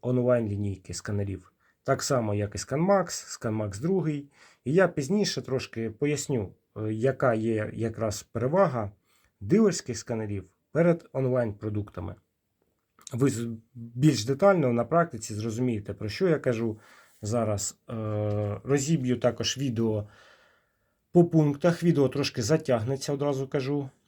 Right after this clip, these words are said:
щоб все пояснити докладно з прикладами. І пункти будуть наступні. Перший пункт — це відмінність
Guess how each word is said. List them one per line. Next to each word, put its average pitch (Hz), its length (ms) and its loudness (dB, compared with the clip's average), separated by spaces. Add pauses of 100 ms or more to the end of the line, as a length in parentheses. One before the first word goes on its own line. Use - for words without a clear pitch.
(140)
щоб 135 280 -2
все 135 200 -2
пояснити 135 560 0
докладно 117 680 2 (360)
з - 120 -14
прикладами. 110 840 0 (260)
І 185 160 2
пункти 185 540 2
будуть 139 340 -2
наступні. 117 580 -2
Перший 156 420 2
пункт — 101 360 -4
це 113 300 -2 (280)
відмінність 143 800 2